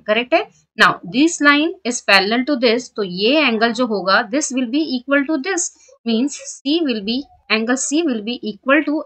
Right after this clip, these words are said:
angle A plus angle B, करेक्ट है। तो यहाँ से angle B will be equal to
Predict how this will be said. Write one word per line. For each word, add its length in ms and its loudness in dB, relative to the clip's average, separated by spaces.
angle 260 -2
A 140 0
plus 300 -2
angle 280 -2
B, 100 2
करेक्ट 280 2
है। 100 -4
तो 60 -2
यहाँ 320 2
से 180 -4
angle 420 -2
B 100 0
will 240 -2
be 120 -6
equal 380 -4
to 120 -2